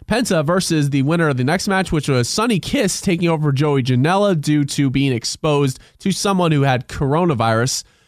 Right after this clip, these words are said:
who took on Kenny Omega in a thirty-second beatdown. Kenny Omega just hitting the one wing angel, putting Sonny Kiss away,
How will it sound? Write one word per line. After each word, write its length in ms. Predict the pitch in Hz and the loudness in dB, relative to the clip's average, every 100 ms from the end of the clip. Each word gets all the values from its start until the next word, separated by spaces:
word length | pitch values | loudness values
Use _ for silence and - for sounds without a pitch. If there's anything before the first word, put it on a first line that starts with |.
| _ | _
who 100 | - | -6
took 260 | 131 170 - | -4 -4 -2
on 280 | 165 156 143 | 0 0 0
Kenny 340 | - 185 170 | 0 0 2
Omega 500 | 131 147 196 196 185 - | 2 2 0 0 0 0
in 200 | 160 135 | 0 2
a 120 | 131 | 0
thirty-second 800 | - 208 185 - 180 - 147 131 | 0 0 0 0 -2 0 -2 0
beatdown. 440 | 175 165 170 165 | -2 0 0 0
Kenny 220 | 160 208 185 | 0 0 0
Omega 240 | 151 143 | 0 0
just 200 | 135 - | -4 -4
hitting 180 | 226 185 | -4 -2
the 80 | 156 | 0
one 240 | 156 151 | 0 2
wing 140 | 147 | 0
angel, 340 | 147 147 151 143 | 2 0 0 0
putting 300 | - 208 165 | 0 0 0
Sonny 260 | - 156 | -2 -2
Kiss 240 | 143 147 - | 0 -2 -2
away, 380 | 127 131 127 | 0 0 0